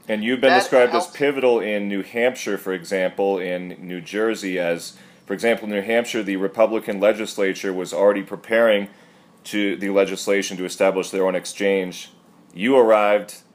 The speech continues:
Speaker 1: to speak to the New Hampshire legislature. They changed their mind.
Speaker 2: There was a lot of misconceptions, uh, about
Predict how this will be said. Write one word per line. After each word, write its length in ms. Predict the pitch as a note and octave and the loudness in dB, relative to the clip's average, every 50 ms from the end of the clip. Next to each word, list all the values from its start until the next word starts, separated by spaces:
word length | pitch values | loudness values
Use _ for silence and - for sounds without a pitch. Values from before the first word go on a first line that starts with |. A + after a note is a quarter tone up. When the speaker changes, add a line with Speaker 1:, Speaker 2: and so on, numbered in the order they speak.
| _ _ _ _ _ | _ _ _ _ _
Speaker 1:
to 200 | - G#2 G2 F#2+ | -8 -6 -6 -6
speak 300 | - - - A#2 B2 A2+ - | -6 -4 -4 -4 -4 -4 -8
to 60 | G#2+ | -8
the 60 | G#2 | -6
New 140 | G2+ G2 F#2 | -6 -4 -2
Hampshire 320 | G2+ G2 F#2+ F#2+ - G2+ | -2 -4 -4 -4 -4 -4
legislature. 800 | F#2+ F#2 F2+ F2 F2+ - - G2+ F#2 F2+ - - F2+ E2+ E2 - - _ _ _ _ | 0 0 0 -2 -4 -8 -6 -6 -6 -6 -6 -6 -6 -6 -8 -8 -12 _ _ _ _
They 160 | - G#2 G#2 | -4 -4 -2
changed 340 | G2 - G#2+ G2 F#2 E2+ - | -2 -2 -4 -4 -4 -4 -6
their 100 | F#2 E2+ | -6 -4
mind. 420 | F2 F#2 F2 D#2 D2 - - - - _ _ _ _ _ _ - _ - - - _ _ _ - - - - _ - | -2 -2 -2 -2 -4 -12 -18 -20 -20 _ _ _ _ _ _ -20 _ -20 -20 -20 _ _ _ -20 -20 -20 -20 _ -8
Speaker 2:
There 120 | C#3+ D3 D#3 | -4 -4 -4
was 120 | D3+ D3 | -2 -2
a 60 | D3 | -4
lot 280 | C#3 C#3+ D#3+ E3+ F#3 F#3+ | -2 0 0 2 2 0
of 240 | F#3 E3+ E3 D#3+ - _ _ - | -2 -4 -6 -10 -14 _ _ -18
misconceptions, 1160 | D3+ C3+ - - D3+ C3 - - - C#3+ C#3 - - - - - - _ _ _ _ - - - _ _ _ | -18 -18 -18 -18 -20 -20 -18 -8 -4 -4 -4 -4 -8 -18 -20 -20 -20 _ _ _ _ -20 -20 -20 _ _ _
uh, 400 | - G#2+ A2 G#2+ G#2+ - - A2 - | -12 -8 -6 -6 -6 -6 -6 -8 -8
about 540 | - - B2 A#2 A#2 A#2+ A#2 A#2 A2 - - | -6 -4 -2 -2 0 0 -2 -4 -6 -6 -14